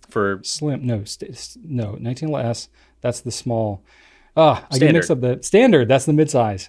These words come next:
Speaker 2: Ah, it really mixes me up with the Pro Gear and the nineteen eleven,
Speaker 1: Yeah.
Speaker 2: the way they do it. Anyway, standard, the midsize, nineteen eleven. These are the jellyfish. So they are in five different colors.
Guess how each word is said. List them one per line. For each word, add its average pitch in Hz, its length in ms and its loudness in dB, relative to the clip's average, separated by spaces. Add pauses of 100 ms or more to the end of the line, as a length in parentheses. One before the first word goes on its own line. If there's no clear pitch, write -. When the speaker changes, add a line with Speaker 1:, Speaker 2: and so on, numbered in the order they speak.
Speaker 2:
Ah, - 280 -20 (420)
it 117 100 -2
really 151 320 6
mixes 151 320 4
me 131 160 4
up 110 180 0
with 123 140 0
the 120 60 -4
Pro 131 200 0
Gear 120 360 0
and 107 580 -6
the 117 60 -6
nineteen 107 260 -6
eleven, - 260 -8
Speaker 1:
Yeah. - 160 -2
Speaker 2:
the 117 60 -2
way 110 80 0
they 104 120 -4
do 65 140 -10
it. 65 140 -12 (220)
Anyway, 113 280 0
standard, 190 400 2
the 165 60 -2
midsize, 156 680 -4 (280)
nineteen 117 300 -2
eleven. 117 540 -10
These 120 200 -4
are 131 60 -2
the 123 180 -4 (120)
jellyfish. 135 840 0
So 123 200 -2
they 143 440 2
are 113 520 -2 (1800)
in 127 160 0
five 131 460 -6
different 123 280 -6
colors. - 500 -8